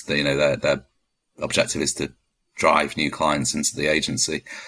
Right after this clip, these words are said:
And there's a lot of overselling in our space. I mean, I've spoken about it before on social media. And again, for anyone who's got experience working with agencies, I'm sure that won't be, uh, too much of a surprise that I say that. It doesn't happen at Bonded,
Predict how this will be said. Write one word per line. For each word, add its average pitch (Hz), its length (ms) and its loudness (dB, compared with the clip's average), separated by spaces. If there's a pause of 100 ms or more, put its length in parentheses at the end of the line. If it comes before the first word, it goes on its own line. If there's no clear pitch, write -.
(440)
And 87 120 -2
there's 85 100 2
a 95 40 6
lot 87 180 8
of 85 80 6
overselling 90 480 6
in 78 120 2
our 73 120 2
space. 76 380 2
I 76 60 -2
mean, 73 80 0
I've 73 100 -2
spoken 76 300 -2
about 71 220 2
it 67 40 -2
before 80 420 -2 (140)
on 80 100 -4
social 78 340 -2
media. 78 240 0
And 76 100 0
again, 76 400 0 (180)
for - 140 -2
anyone 73 240 2
who's 71 160 0
got 80 100 0
experience 78 500 2
working 78 260 0
with 80 140 4
agencies, 73 520 -2 (400)
I'm 80 60 -4
sure 85 160 2
that 76 100 2
won't 73 200 0
be, 73 340 0 (140)
uh, 64 360 -2
too 78 120 -2
much 73 160 -2
of - 60 -10
a 76 60 -4
surprise 73 400 -2
that - 80 -6
I - 20 -6
say 73 260 -2
that. 65 220 -4 (440)
It 107 120 0
doesn't 117 180 8
happen 101 320 2
at 80 120 0
Bonded, 71 400 0